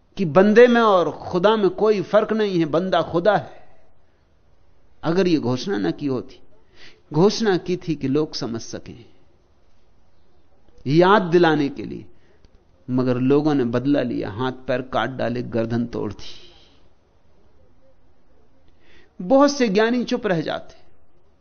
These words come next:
और मजा यह है कि अज्ञानी भी इन चुप रह जाने वाले ज्ञानियों से बहुत प्रसन्न होते, उनको सूली भी नहीं चढ़ाते, जहर भी नहीं पिलाते। क्यों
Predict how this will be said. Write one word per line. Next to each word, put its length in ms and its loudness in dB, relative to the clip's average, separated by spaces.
और 140 0
मजा 260 6
यह 220 6
है 80 8
कि 140 0
अज्ञानी 520 2
भी 160 0
इन 120 0
चुप 220 -4
रह 140 4
जाने 280 0
वाले 280 2
ज्ञानियों 420 2
से 120 -6
बहुत 280 -4
प्रसन्न 300 -6
होते, 260 -10
उनको 280 0
सूली 260 0
भी 100 -4
नहीं 140 2
चढ़ाते, 460 -6
जहर 240 4
भी 120 2
नहीं 140 2
पिलाते। 440 -6
क्यों 320 4